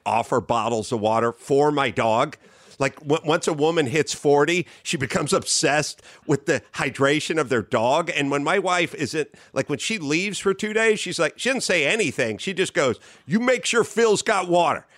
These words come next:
He's gotta have water." Like, "Why doesn't he have water?" Like, she'll come back and go, "Why isn't a bo-," the kitchen could be on fire. She'd walk, like, right past and go, "There's no water in Phil's." So she has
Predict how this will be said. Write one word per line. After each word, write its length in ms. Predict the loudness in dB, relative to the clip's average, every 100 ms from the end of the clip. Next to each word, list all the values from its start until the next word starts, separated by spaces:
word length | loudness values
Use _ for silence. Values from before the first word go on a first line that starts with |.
| _
He's 240 | 0 0 0
gotta 320 | -2 0 -2
have 240 | 0 0
water." 340 | 2 2 2 0
Like, 120 | -2
"Why 240 | 0 0 2
doesn't 260 | 0 0
he 60 | -2
have 100 | 0
water?" 200 | 0 0
Like, 140 | -4
she'll 160 | -2 -2
come 200 | -2 -4
back 300 | -2 -4 -6
and 80 | -6
go, 80 | -2
"Why 220 | 0 0
isn't 140 | -2
a 60 | -6
bo-," 120 | -8 -14 _
the 80 | -10
kitchen 460 | -4 -2 -2 -2
could 140 | -2 0
be 100 | 0
on 100 | -2
fire. 300 | -4 -4 -4
She'd 220 | -8 -4
walk, 260 | -2 -2 -6
like, 160 | -6
right 200 | -4 -2
past 300 | -4 -6 -6
and 60 | -6
go, 60 | -4
"There's 160 | -2
no 120 | 0
water 560 | 0 2 2 2 2 0 -6 -12
in 120 | -10
Phil's." 340 | -4 -2 -2 -4 _ -20 _ -6
So 180 | -2 0
she 140 | 0
has 300 | -2 -4 -10